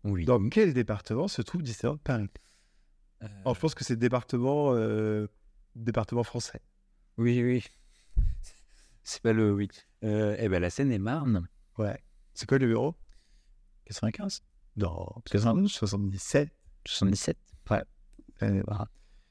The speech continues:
Speaker 2: et dernière question de ce quiz, euh,
Speaker 1: Oui.
Speaker 2: niveau facile.
Speaker 1: Quel anniversaire Disneyland Paris a-t-il fêté ? Du coup, je modifie un peu la question. En deux mille vingt-deux.
Speaker 2: Eh ben, les trente. Le trentième.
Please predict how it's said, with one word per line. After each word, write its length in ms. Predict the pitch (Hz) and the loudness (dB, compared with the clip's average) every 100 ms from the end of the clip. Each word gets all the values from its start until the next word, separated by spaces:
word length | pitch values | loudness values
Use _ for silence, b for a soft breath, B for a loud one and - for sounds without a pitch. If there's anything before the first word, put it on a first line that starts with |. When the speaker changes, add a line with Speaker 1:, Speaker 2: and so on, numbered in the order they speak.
| _ | _
Speaker 2:
et 140 | 120 110 | -4 -2
dernière 520 | 107 147 151 139 120 | 2 6 6 4 0
question 380 | 127 120 - 120 | -2 -2 -2 -2
de 120 | 113 | -2
ce 240 | 107 - | -4 -4
quiz, 480 | 113 - 139 127 110 | -4 -2 -2 -2 0
euh, 120 | 110 92 | 0 0
Speaker 1:
Oui. 180 | 95 | -2
Speaker 2:
niveau 300 | 110 113 113 | -2 0 0
facile. 1040 | 110 - 127 127 - - 139 156 160 170 170 _ - - | -2 -2 -2 -2 -8 -4 0 2 2 -2 -8 _ -20 -4
Speaker 1:
Quel 180 | 131 131 | 0 2
anniversaire 680 | 117 98 95 92 - 107 | 2 2 0 -2 0 0
Disneyland 340 | 107 98 - 87 | 0 -4 -4 -4
Paris 340 | 90 90 92 - _ _ _ - - - - | 0 0 -2 -6 _ _ _ -20 -20 -20 -10
a-t-il 480 | - 101 - - 95 | -2 0 0 -2 -2
fêté ? 460 | - 87 - 82 - | -2 -4 -4 -6 -8
Du 100 | 101 | -12
coup, 160 | 90 92 | -8 -2
je 40 | |
modifie 300 | 92 90 82 | 0 0 0
un 80 | 92 | -2
peu 120 | 87 | 0
la 80 | 90 | 0
question. 360 | 85 78 - 101 - | 0 -2 -4 -6 -4
En 140 | 104 | -2
deux 120 | 98 | 0
mille 160 | 90 92 | 0 0
vingt-deux. 320 | 90 80 76 - - | 0 -2 -4 -10 -4
Speaker 2:
Eh 80 | 135 | -2
ben, 120 | 117 | -2
les 100 | - | -4
trente. 360 | - 113 b b b - | -6 -8 b b b 0
Le 140 | 180 | 2
trentième. 500 | 180 123 - - - | 2 -4 -4 -6 -8